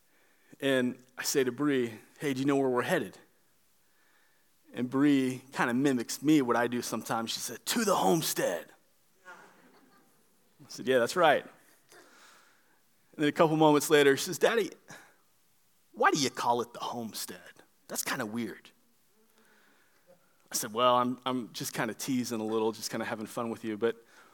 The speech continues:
another reason is, do you know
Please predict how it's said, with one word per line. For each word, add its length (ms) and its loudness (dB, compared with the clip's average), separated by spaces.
another 300 2
reason 320 -2
is, 360 -4
do 120 -6
you 140 0
know 440 2